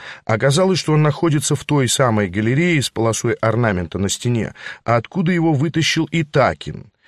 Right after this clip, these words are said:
И на него, сложив руки на груди, смотрит тот же самый стражник в алом халате. Это был он, в чём Саша убедился, глянув в нижний угол монитора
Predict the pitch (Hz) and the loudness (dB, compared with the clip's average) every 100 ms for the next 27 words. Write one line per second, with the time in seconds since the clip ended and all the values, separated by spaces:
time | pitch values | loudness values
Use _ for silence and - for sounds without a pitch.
0 | - - 123 139 165 190 196 - 151 139 | -20 -4 2 4 4 4 4 4 2 2
1 | 147 147 170 151 120 113 113 135 180 156 | 0 0 0 0 0 0 0 0 0 0
2 | 156 160 147 143 - 165 107 127 - 135 | 0 0 0 -4 0 0 2 0 2 2
3 | 117 104 - 165 180 139 143 113 139 143 | 2 -2 0 2 4 2 0 2 2 4
4 | 139 - 147 135 95 - 73 - - - | 2 2 2 2 0 -4 -10 -12 -16 -4
5 | - 147 131 151 147 156 139 85 - _ | 0 2 2 2 2 2 2 0 -8 _
6 | - 127 107 123 - 113 107 113 170 147 | 0 0 2 0 0 -2 -2 0 0 0
7 | 143 127 - - 95 135 147 135 113 113 | 0 -2 -6 -10 -2 2 4 2 0 0
8 | 131 113 117 117 107 107 117 123 180 170 | 0 0 0 0 0 0 0 2 2 2